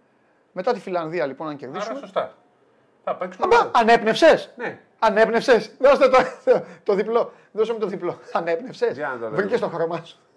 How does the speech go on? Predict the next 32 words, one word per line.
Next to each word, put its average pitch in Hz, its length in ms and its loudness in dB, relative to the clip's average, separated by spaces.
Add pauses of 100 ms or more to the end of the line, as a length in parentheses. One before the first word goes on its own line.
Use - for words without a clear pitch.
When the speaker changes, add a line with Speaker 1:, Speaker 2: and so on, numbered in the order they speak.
(460)
Speaker 2:
Μα, 247 140 -14 (960)
αυτά 196 200 0
έλεγα 214 240 0
τόση 156 200 -8
ώρα 185 120 -2
και 190 100 -12
προσπαθούσα 208 500 -8
να 214 220 -8
καταλάβω 214 380 -8
τι 214 80 -16
λάθος 208 320 -8
έχει 202 140 -16
γίνει. 196 300 -14
Για 143 140 -8
Speaker 1:
Και 175 40 -8
Speaker 2:
πάμε. 349 140 -2
Speaker 1:
τι 403 80 4
είπε, 339 140 0
είπε 330 180 -6
κανείς 254 180 -6
ότι 247 100 -10
έχει 214 80 -6
γίνει 196 140 -8
λάθος; 175 200 -2
Speaker 2:
Όχι, 175 100 -6
όχι, 160 220 -8
γιατί 160 260 -8
δεν 180 160 -10
τα 180 100 -4
βλέπα, 175 260 -8
ε, 170 340 -8
τέτοια. 165 220 -16